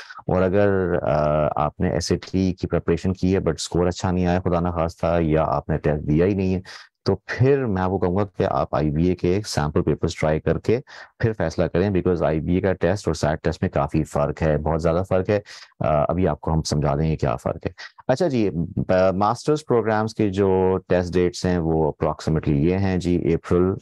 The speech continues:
अ, और मई और July। अ, ठीक है जी, April के second week में एमबीए और एमएस इकोनॉमिक्स का test हम expect करते हैं, और एमबीए एग्जीक्यूटिव का test हम एक्सपेक्ट करते हैं last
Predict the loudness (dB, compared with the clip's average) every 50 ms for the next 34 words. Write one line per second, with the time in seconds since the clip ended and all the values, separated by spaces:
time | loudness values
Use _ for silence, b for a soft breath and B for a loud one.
0 | -4 -2 0 0 0 0 0 0 -2 -2 0 0 0 0 0 0 0 -2 -6 B
1 | B B B B _ -4 -2 0 0 0 -2 -2 -2 -2 -2 0 -2 -2 -6 -8
2 | _ _ -12 -6 -4 -2 0 0 0 0 -2 -2 -2 -2 -2 0 0 0 0 -2
3 | -2 -2 0 0 0 0 0 0 0 2 2 0 -2 -2 -2 0 0 0 0 0
4 | -2 -4 -2 -2 -2 0 0 0 0 0 0 0 0 2 2 0 0 0 0 0
5 | 0 2 2 2 2 2 2 2 0 0 -2 0 0 0 -2 -2 -2 -2 -2 0
6 | 0 0 0 0 0 -2 0 0 -2 -2 0 0 -2 -2 -2 -2 -4 -2 -2 0
7 | -2 -2 -2 0 0 0 0 2 0 0 2 0 0 0 0 0 0 0 0 0
8 | -2 -2 -2 -2 -2 0 0 0 -2 -2 -2 -4 -4 -2 -4 -4 -2 -2 -4 -4
9 | -2 -2 -2 0 0 2 2 2 2 0 0 -2 -4 -8 -12 -14